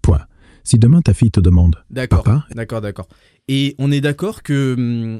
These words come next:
Speaker 2: la démocratie, c'est un petit peu le, le vote, hein, le vote de, de manière globale, c'est un petit peu un, une alternative saine à l'affrontement physique. Parce que plutôt que de se massacrer dès qu'on n'est pas d'accord sur une décision,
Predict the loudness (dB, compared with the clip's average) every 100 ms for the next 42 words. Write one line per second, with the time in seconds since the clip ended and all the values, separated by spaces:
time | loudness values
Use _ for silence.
0 | -10 -6 -6 -2 -2 -2 -4 -8 -8 -10
1 | -8 -6 -8 -10 -10 -8 -8 -10 -10 -8
2 | -6 -4 -4 -4 -10 -14 -12 -8 -6 -8
3 | -12 -10 -10 -10 -10 -10 -10 -10 -10 -12
4 | -14 _ _ _ -12 -6 -6 -6 -12 -8
5 | -6 -6 -10 _ _ _ _ -10 -8 -6
6 | -6 -6 -6 -6 -8 -10 -6 -4 -4 -4
7 | -4 -4 -4 -6 -8 -8 -14 -14 -8 -6
8 | -6 -8 -12 _ -8 -6 -6 -6 -8 -6
9 | -6 -8 -10 -10 -12 -18 _ -16 -14 -8
10 | -6 -6 -8 -6 -8 -8 -8 -4 -4 -4
11 | -8 -6 -4 -4 -6 -8 -8 -8 -8 -8
12 | -10 -12 -12 -12 -10 -10 -12 -8 -10